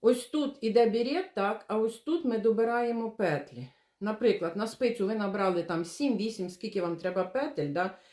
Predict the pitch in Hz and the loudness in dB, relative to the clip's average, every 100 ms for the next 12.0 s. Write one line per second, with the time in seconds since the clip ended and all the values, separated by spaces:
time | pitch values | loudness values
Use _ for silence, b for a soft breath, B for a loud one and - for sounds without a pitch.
0 | B B B B _ 220 233 220 190 180 | B B B B _ 2 4 2 2 0
1 | 196 226 214 196 160 156 147 143 127 139 | 0 0 0 -2 -4 -4 -4 -4 -6 -10
2 | 139 160 190 196 220 269 B B B B | -8 -4 -2 -2 -4 -6 B B B B
3 | _ _ - 190 175 143 147 _ _ _ | _ _ -8 -4 -2 -4 -8 _ _ _
4 | _ _ _ _ _ - - 180 - - | _ _ _ _ _ -14 -10 -10 -10 -10
5 | 160 156 180 240 269 _ _ _ 180 180 | -6 -4 -4 -4 -8 _ _ _ -14 -10
6 | 156 147 - - _ _ _ _ _ _ | -10 -10 -16 -20 _ _ _ _ _ _
7 | _ _ - - - 175 156 156 - - | _ _ -20 -18 -10 -8 -8 -10 -18 -20
8 | - - - - 202 240 285 B B B | -18 -14 -10 -2 -2 0 -4 B B B
9 | 254 269 285 - 302 269 269 277 247 233 | 0 2 0 0 2 2 2 0 0 0
10 | 240 240 254 285 339 B B B 214 262 | 2 2 0 0 -4 B B B 0 4
11 | 294 254 208 247 220 208 202 269 349 | 4 4 2 2 0 -4 -2 0 0